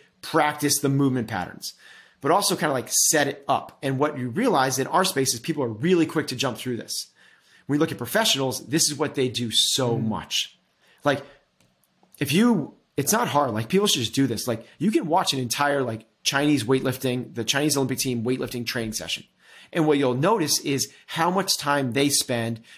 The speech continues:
Speaker 1: with an empty barbell in super light loads doing specific warm-ups, 'cause that's where you improve your movement patterns. Once you are then into threshold or above, it's like, you shouldn't be thinking about stuff. So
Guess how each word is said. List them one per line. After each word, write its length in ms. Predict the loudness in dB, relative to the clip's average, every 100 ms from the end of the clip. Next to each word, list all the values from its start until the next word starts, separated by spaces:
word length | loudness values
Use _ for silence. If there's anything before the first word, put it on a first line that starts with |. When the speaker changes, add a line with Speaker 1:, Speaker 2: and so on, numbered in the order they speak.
| -8
Speaker 1:
with 140 | -6
an 80 | -4
empty 340 | -2 -2 0
barbell 420 | 2 2 4 0
in 160 | 0 -4
super 400 | -2 0 0 0
light 240 | 0 -2
loads 460 | -4 -4 -4 -6 -10 _ _ _
doing 240 | -2 0 2
specific 800 | 0 0 0 0 0 0 -4 -4
warm-ups, 560 | -4 -2 -4 -6 -8 -8 _ -6
'cause 100 | 0
that's 240 | 0 2
where 80 | 0
you 320 | 2 0 0 -10 _
improve 300 | -4 0 2
your 80 | 2
movement 240 | 2 2
patterns. 360 | -4 -6 -10 -14 -18 -10
Once 220 | -2 2 4
you 100 | 4
are 140 | 4
then 340 | 2 0 -4 -10 _ _ -2
into 240 | 0 0
threshold 500 | 0 0 4 4 4
or 120 | 2
above, 520 | 2 2 4 2 0 -8 _ _ _ _ _ _ _ -4
it's 260 | 0 0 2
like, 360 | 0 -2 -12 _ _ _ _ _
you 80 | -2
shouldn't 260 | 2 2 0
be 80 |
thinking 360 | -2 -2 -4 -4
about 240 | -6 -6
stuff. 280 | -6 -6 -4
So 400 | 0 2 0 -4